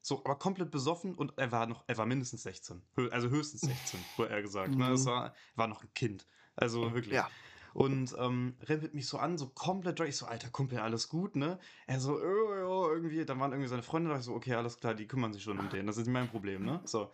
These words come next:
Speaker 2: <laughs>
Speaker 1: Kaum
Speaker 2: Ja.
Speaker 1: setze ich mich wieder hin, kommt der Typ vorbei, äh, ge-, ja, weiß nicht, gegangen kann man's nicht nennen, äh,
Speaker 2: <laughs>
Speaker 1: ge-, gehechtet, keine Ahnung,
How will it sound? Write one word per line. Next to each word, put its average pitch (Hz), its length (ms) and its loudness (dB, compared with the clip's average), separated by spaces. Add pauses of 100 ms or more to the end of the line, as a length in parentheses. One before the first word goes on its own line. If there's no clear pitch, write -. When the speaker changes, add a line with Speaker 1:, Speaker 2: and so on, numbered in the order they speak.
(120)
Speaker 2:
<laughs> 165 400 8
Speaker 1:
Kaum 151 220 6
Speaker 2:
Ja. - 20 4
Speaker 1:
setze 165 180 0
ich 165 80 -4
mich 165 140 0
wieder 147 140 4
hin, 185 300 -4 (320)
kommt 190 280 2
der 165 120 2
Typ 202 260 -4
vorbei, 143 580 2
äh, 107 580 -2 (100)
ge-, 175 540 0
ja, 123 240 2
weiß 139 160 0
nicht, 120 280 -2
gegangen 147 460 2
kann 156 120 -2
man's 156 280 0
nicht 147 160 0
nennen, 190 440 0
äh, 117 180 -4
Speaker 2:
<laughs> 165 720 6
Speaker 1:
ge-, 131 120 4 (320)
gehechtet, 170 560 0
keine 139 240 2
Ahnung, 185 320 -2